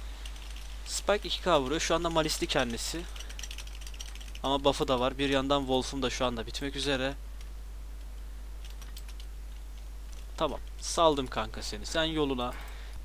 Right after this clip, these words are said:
Bakalım tekrar gelecekler mi? Evet. Pigar'dan parti geldi. Partiye de katılalım. Haydi bakalım. Evet. Buff'ımızı aldık ve partiden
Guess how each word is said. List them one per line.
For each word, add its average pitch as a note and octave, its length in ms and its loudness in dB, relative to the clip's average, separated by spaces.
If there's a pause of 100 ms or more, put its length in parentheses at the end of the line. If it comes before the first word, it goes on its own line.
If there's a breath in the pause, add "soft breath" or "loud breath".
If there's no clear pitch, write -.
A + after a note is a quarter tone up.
(160)
Bakalım F#3 300 2
tekrar F#3 340 2
gelecekler F3 600 2
mi? C3 100 -2
Evet. C3+ 340 -2
Pigar'dan D#3 460 4
parti D#3 320 2
geldi. B2 360 2
Partiye D#3+ 420 2
de C#3 80 0
katılalım. C3+ 500 0 (220)
Haydi B2 300 2
bakalım. G2+ 300 -6 (460)
Evet. C#3 140 -2 (140)
Buff'ımızı D#3 420 0
aldık D3+ 340 6
ve E3 60 0
partiden C#3+ 540 2